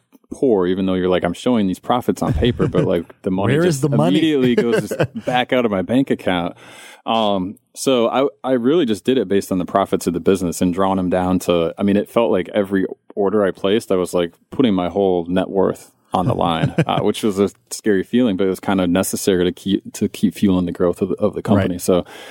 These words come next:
Speaker 1: I didn't, Amazon offers a line of credit once you get some establishment. The interest rate's pretty high, like, but you can always pull on,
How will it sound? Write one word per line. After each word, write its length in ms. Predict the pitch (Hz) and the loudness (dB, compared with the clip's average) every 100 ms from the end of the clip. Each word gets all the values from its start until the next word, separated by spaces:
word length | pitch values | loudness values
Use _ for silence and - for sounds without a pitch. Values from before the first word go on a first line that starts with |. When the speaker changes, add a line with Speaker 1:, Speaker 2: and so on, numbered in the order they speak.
| - - | -16 -4
Speaker 1:
I 100 | 120 | -4
didn't, 280 | 110 120 117 | 2 0 2
Amazon 480 | 113 131 117 123 113 | 0 0 2 0 0
offers 400 | 107 113 117 101 | -2 0 -2 0
a 60 | |
line 500 | 104 104 98 101 104 | 2 2 0 -2 -2
of 60 | 101 | 0
credit 180 | - 104 | 0 0
once 220 | 101 - | 0 -6
you 60 | - | -2
get 120 | 95 | 0
some 140 | 107 | 2
establishment. 640 | 90 - 95 104 - 110 90 | 0 0 0 0 0 0 2
The 80 | |
interest 280 | 80 98 92 98 | -2 -2 -2 0
rate's 120 | 92 | -2
pretty 220 | - 95 | -4 -6
high, 300 | - 110 98 | -2 0 0
like, 180 | 90 90 | 0 0
but 120 | 98 | -2
you 100 | 92 | 0
can 80 | 92 | 0
always 180 | 87 87 | 0 -2
pull 240 | - 104 | 0 0
on, 220 | 92 87 | 2 -2